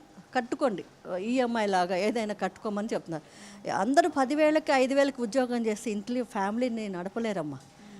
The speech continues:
ఎందుకంటే నేను, మా హస్బెండ్ రిటైర్ అయ్యి మేము we worked in సింగరేణి collieries.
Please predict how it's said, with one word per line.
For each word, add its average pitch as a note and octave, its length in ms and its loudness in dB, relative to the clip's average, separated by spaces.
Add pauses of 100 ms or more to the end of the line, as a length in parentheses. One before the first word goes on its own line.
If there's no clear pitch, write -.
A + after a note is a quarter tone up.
(120)
ఎందుకంటే G#3 480 -6
నేను, G#3+ 460 0
మా G3+ 180 -4
హస్బెండ్ F#3+ 380 -4
రిటైర్ A3 260 -4
అయ్యి A#3 160 -4
మేము G3 360 -8
we G3 100 0
worked G3+ 340 -6
in A#3+ 100 -6
సింగరేణి A3+ 400 -4
collieries. D#3+ 540 -6